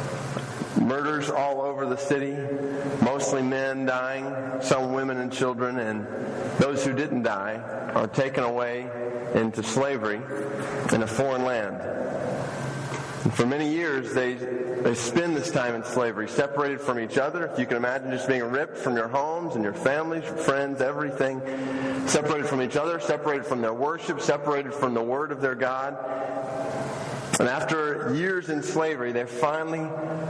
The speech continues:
come back to their city, and they're able to be restored. And they get back to their city, and they rebuild the city, and they rebuild the temple, which was the center of their worship. And then the one thing that was missing, they gathered together all in one morning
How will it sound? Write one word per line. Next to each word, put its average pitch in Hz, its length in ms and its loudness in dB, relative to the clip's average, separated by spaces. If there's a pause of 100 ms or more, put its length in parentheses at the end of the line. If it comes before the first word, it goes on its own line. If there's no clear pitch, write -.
(140)
come 151 200 4
back 143 300 0
to 139 60 0
their 127 140 2
city, 113 400 0
and 104 100 -2
they're 110 180 2
able 135 280 0
to 139 120 -2
be 139 160 2
restored. 131 500 0
And 110 140 0
they 113 80 2
get 147 180 -2
back 175 280 0
to 135 60 -4
their 123 100 2
city, 120 220 0
and 113 80 0
they 110 80 2
rebuild 131 400 0
the 131 60 -6
city, 147 280 2
and - 1000 -2
they 117 100 2
rebuild 135 400 0
the 117 60 -4
temple, 160 420 2
which 147 220 -4
was 120 160 0
the 117 100 0
center 156 440 2
of 127 80 -2
their 120 140 2
worship. 120 560 -2
And 113 340 2
then 156 380 0 (800)
the 110 100 6
one 143 260 2
thing 156 200 2
that 131 100 0
was 120 180 0
missing, 127 440 2
they 107 120 2
gathered 127 400 0
together 123 480 0
all 131 320 0
in 131 120 0
one 123 160 0
morning 107 420 0